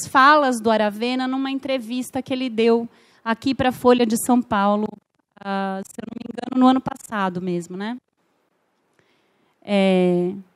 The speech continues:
então, tem uma pergunta que se faz pra ele. "A ideia é levar para as favelas um D N A de classe média?"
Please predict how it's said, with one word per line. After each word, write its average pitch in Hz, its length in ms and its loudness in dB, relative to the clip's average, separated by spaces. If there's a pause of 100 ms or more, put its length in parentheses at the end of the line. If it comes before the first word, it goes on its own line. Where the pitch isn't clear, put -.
(180)
então, 247 340 4
tem 254 280 2
uma 247 140 8
pergunta 262 640 4
que 247 200 -8
se - 140 -8
faz 220 360 0
pra 220 180 -2
ele. 190 280 0
"A 208 60 0
ideia 254 400 4
é 277 40 2
levar 247 420 4
para 233 180 2
as 214 100 -2
favelas 233 540 0
um 220 140 2
D 226 120 4
N 233 220 2
A 226 140 4
de 214 120 -4
classe 196 360 -4
média?" 185 580 0